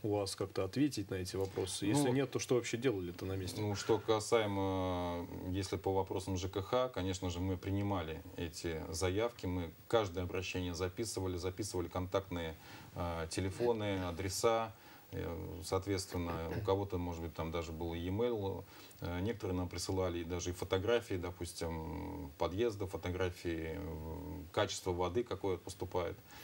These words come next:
Speaker 1: И мы
Speaker 2: Вот.
Speaker 1: сейчас узнаем, что вы делали с этими фотографиями, сразу после того, как примем звоночек от нашего телезрителя.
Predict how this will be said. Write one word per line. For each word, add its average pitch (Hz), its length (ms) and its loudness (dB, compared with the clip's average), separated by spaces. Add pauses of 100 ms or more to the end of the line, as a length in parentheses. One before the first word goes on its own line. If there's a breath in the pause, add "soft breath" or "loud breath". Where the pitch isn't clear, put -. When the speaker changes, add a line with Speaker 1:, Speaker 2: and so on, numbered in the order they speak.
(320 loud breath)
Speaker 1:
И 123 140 4
мы 127 180 4
Speaker 2:
Вот. 123 60 2
Speaker 1:
сейчас 120 500 2
узнаем, 117 460 2
что - 180 0
вы 101 140 2
делали 95 300 -2
с - 100 -2
этими 104 220 -4
фотографиями, 143 680 -2
сразу 117 320 -2
после - 180 -6
того, 107 140 -2
как 98 140 -4
примем 98 340 -2
звоночек 98 400 -4
от 90 100 -4
нашего 95 240 -4
телезрителя. 101 560 -4